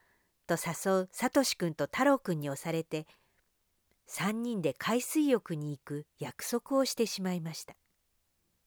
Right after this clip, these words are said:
次の日になりました。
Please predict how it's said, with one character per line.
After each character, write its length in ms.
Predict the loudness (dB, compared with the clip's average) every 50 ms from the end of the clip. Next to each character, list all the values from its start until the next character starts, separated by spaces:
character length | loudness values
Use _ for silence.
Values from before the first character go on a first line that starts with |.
| _ _ _ _ _ _ _ _ _ _ _ _ _ _ _ _ _ _ _ _ _ _ _ _ _ _ _ _ _ _ _ _ _ _ _ _ _ _ _ _ _ _ _ _ _ _ _ _ _ _ _
次 300 | -6 -2 0 2 2 4
の 100 | 4 4
日 160 | 2 2 -2
に 140 | -2 -2 -2
な 100 | -2 -2
り 140 | -2 -2 -2
ま 100 | -4 -4
し 140 | -6 -8 -12
た。 100 | -14